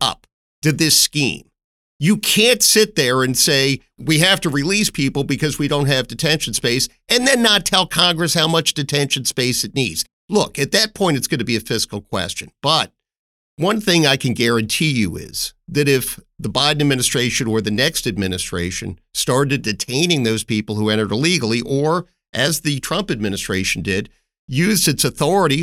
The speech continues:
also in the I N A to return those people back across the border to Mexico to await their asylum hearings, the number of people entering the United States would plummet. We would probably get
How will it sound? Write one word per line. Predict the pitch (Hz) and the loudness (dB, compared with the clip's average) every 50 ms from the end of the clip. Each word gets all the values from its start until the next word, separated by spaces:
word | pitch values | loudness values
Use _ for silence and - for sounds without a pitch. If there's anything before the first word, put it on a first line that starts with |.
| - - | -4 -4
also | 113 120 131 147 - - 165 139 | -2 -2 0 0 0 0 2 2
in | 143 135 | 2 2
the | 123 117 107 | 2 2 2
I | 104 101 101 101 | 2 2 2 0
N | 98 95 | 0 0
A | 95 98 104 104 | 0 0 -2 -2
to | - - | -4 -4
return | 110 107 113 107 - - - 180 202 226 233 190 | 0 0 -2 -2 -2 -4 0 2 2 2 2 2
those | 160 139 139 135 | 2 2 0 0
people | - - 131 117 - 120 104 | -2 -2 -2 -2 -2 -4 -4
back | 87 117 110 110 107 - | -2 0 0 -2 -2 -4
across | 117 - - 120 113 110 113 - - | -8 -6 -4 -2 -2 -2 -2 -4 -6
the | - 107 | -8 -8
border | 90 98 127 156 175 156 110 110 113 - _ _ _ _ _ _ - | -6 -4 -2 0 0 2 2 0 -2 -2 _ _ _ _ _ _ -6
to | - - 240 | -2 0 0
Mexico | 262 202 156 190 196 - - 123 104 - 110 98 95 110 | 2 2 2 2 2 0 0 -2 -2 -4 -4 -2 -2 -4
to | 117 - - 123 | -4 -6 -6 -4
await | 110 110 104 113 117 127 117 - | -2 -2 -2 -2 -2 -2 -2 -4
their | - 101 98 | -4 -4 -4
asylum | 104 - - - 123 156 185 190 165 107 95 | -2 -2 -2 -2 0 0 0 0 0 -2 -2
hearings, | 90 107 98 92 95 98 101 113 - - - _ _ _ _ _ _ _ _ - | -4 -4 -4 -4 -4 -4 -6 -6 -8 -10 -10 _ _ _ _ _ _ _ _ -2
the | - 175 | 0 2
number | 170 175 175 180 190 170 185 185 | 2 4 4 2 2 2 2 2
of | 180 180 | 2 0
people | - - 139 127 - 123 131 - | 0 -2 -2 0 0 -2 -4 -2
entering | - 123 123 123 123 120 117 | 0 0 0 2 2 2 2
the | 113 | 2
United | 113 101 101 95 104 98 98 98 - | 2 2 0 0 0 0 -2 -2 -4
States | - - - 107 98 98 - - - | -4 -2 0 0 0 0 -2 -4 -4
would | - 120 - - | -4 -4 -4 -6
plummet. | - - - - 123 117 113 101 - - _ - | -8 -12 -6 -2 0 0 0 0 -2 -6 _ -12
We | - 123 131 175 | -8 -4 -4 -2
would | 208 247 165 - | -2 -2 -4 -4
probably | - - 135 139 143 151 156 - 135 135 127 | -2 0 0 0 2 0 0 0 0 -2 -2
get | 107 107 104 107 110 - _ | 0 0 0 0 0 -2 _